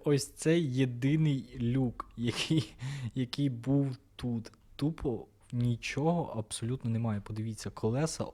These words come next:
ідентичні, ті, які в нас. Ідентичні, просто-напросто ніякої,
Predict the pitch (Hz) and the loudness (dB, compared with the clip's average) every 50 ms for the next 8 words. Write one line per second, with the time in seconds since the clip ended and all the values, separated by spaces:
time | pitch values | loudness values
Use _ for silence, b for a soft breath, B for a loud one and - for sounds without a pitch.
0 | - _ _ _ _ - 123 113 110 117 117 117 113 - - - 120 110 - - | -12 _ _ _ _ -4 -4 -2 0 0 0 0 -2 -2 -2 0 0 0 -2 -4
1 | - 110 110 104 - - 113 110 107 107 - - 113 107 110 113 113 110 113 120 | -8 -8 -8 -10 -8 -4 -4 -4 -4 -4 -6 -6 -6 -6 -4 -2 -2 0 0 0
2 | 139 156 156 - - - - b b b b b b b b b b b b b | 0 0 -2 -4 -10 -14 -18 b b b b b b b b b b b b b
3 | b - - - - - 120 117 110 113 123 117 117 110 104 - 123 113 104 - | b -20 -20 -20 -12 -8 -6 -6 -2 0 2 2 2 0 0 0 0 0 0 0
4 | - - 107 104 - - - - 107 113 117 117 110 - - - 110 107 107 110 | -4 -6 -8 -8 -8 -6 -4 -2 2 2 4 4 2 2 0 -4 -4 -2 0 0
5 | 110 107 104 - 110 - - - 104 110 110 113 113 110 110 117 127 139 151 151 | 0 0 0 -2 -6 -6 -4 -4 -2 0 0 0 0 0 0 2 2 2 2 0
6 | - 156 143 127 123 113 | 0 0 0 0 0 -2